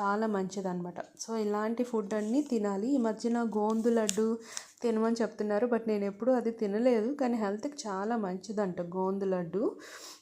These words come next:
అలాగే బాదం ఇంకా కాజు తింటే మంచిది. So, బాదం, ఆ, ఎక్కువగా తింటే మంచిది. డ్రై ఫ్రూట్ లడ్డు కానీ ఇవన్నీ కూడా మన డైట్లో ఇంక్లూడ్ చేసుకుంటే మంచిది. అయితే వీటిలో నేను కొన్ని మాత్రమే పాటించగలిగాను.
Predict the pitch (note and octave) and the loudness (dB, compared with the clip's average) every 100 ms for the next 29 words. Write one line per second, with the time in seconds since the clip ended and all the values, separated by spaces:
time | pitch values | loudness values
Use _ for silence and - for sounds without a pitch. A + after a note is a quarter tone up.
0 | _ - G#3 G#3 C4+ G#3+ G3+ G3 G#3 C4+ | _ -8 -2 -2 0 2 4 4 2 -2
1 | - G#3 G#3+ A#3+ G#3+ G3+ G3+ G#3+ G#3 G3 | -2 -2 0 2 2 2 0 -2 0 -2
2 | G#3+ B3+ G3 F#3+ G3 A3 G4 - - - | 0 2 2 0 -2 2 0 0 -10 -4
3 | G#3 G3+ G3 F#3+ F#3+ G3 A#3 A#3+ B3 - | 0 0 0 2 2 4 4 4 0 -2
4 | - - - - G#3+ G#3 G#3 G3 A3+ A3 | -16 -20 -10 -2 0 2 2 2 0 0
5 | A#3 A#3+ B3 A3+ G#3 A#3 A3+ G3 G3+ A3 | 2 4 4 2 0 0 2 2 2 0
6 | G3 G3 G3 A3 G#3+ G#3 G3 F#3 G3+ G3+ | 2 2 2 2 2 2 0 0 0 0
7 | G3 G3 F#3+ F#3+ F#3+ - G3+ G#3 G3 G#3+ | 0 0 0 -2 -6 -6 0 2 2 0
8 | A#3 A3 A#3 D#4 B3 G#3 G3 F#3+ F#3+ A3 | 2 4 4 4 4 2 2 0 0 0
9 | A3 G3+ G3+ G#3 G#3 F#3+ F#3 G3 G3 G#3 | 0 0 0 -2 -2 -6 -6 -6 -4 -2
10 | F#3 F#3 F#3 A#3 - - - - G3+ G#3 | -2 -2 -2 -4 -4 -10 -18 -8 -4 0
11 | B3+ G#3 G#3 G#3 B3 C4 A3+ A3+ G#3 G3 | 0 2 0 0 2 4 2 2 0 2
12 | G#3 A3 G3+ G3+ G3+ A3+ G3+ F3+ G3+ G3+ | 2 2 0 0 -2 0 0 0 -2 -4
13 | G3+ G3+ F#3+ F#3+ F#3 G3 | -2 2 2 2 0 0